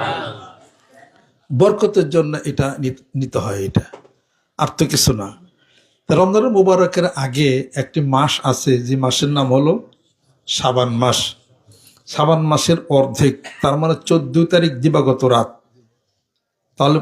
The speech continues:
পরের দিন পনেরো তারিখ হয়ে গেল। আরবিতে রাত হলো আগে,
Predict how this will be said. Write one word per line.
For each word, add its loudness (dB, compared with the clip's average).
পরের 0
দিন 2
পনেরো 0
তারিখ -2
হয়ে 2
গেল। 0
আরবিতে 2
রাত 2
হলো -2
আগে, -2